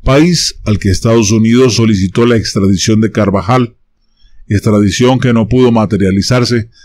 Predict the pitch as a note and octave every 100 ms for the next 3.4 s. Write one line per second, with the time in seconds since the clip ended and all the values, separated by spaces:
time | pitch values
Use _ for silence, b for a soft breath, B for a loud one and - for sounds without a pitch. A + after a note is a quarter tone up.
0 | b - A2 - C3+ C3+ A#2+ C3 C3+ B2
1 | _ _ A2 G#2 G#2+ G2+ A2+ A2+ A2 G2
2 | D#2+ _ _ _ A2 G#2+ F2 F#2+ F#2 F#2
3 | - A#2+ F2+